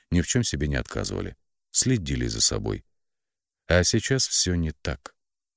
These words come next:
Невольно появился вопрос, который внезапно взволновал душу. Они рады, что у меня появился шанс жить нормально со своим ребенком? Пусть теперь они живут скромно. Хотела спросить, но боялась ответа.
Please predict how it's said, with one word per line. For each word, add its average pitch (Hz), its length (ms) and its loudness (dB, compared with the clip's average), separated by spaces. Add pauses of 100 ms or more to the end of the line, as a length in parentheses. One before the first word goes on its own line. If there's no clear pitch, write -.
(280)
Невольно 82 400 4
появился 69 480 2
вопрос, 69 420 0
который 69 360 -2
внезапно 67 560 -2
взволновал 65 600 -2
душу. 65 460 -6 (520)
Они 80 240 0
рады, 117 280 2
что - 240 2
у - 20 4
меня 90 240 4
появился 87 600 2
шанс - 580 0
жить 80 320 -2
нормально 82 540 0
со - 160 2
своим 78 360 4
ребенком? 80 580 0 (520)
Пусть 120 320 2
теперь 90 300 4
они 82 300 4
живут 60 280 -2
скромно. - 480 -2 (540)
Хотела 117 320 2
спросить, 117 600 2
но 87 200 2
боялась 87 580 2
ответа. 95 480 -4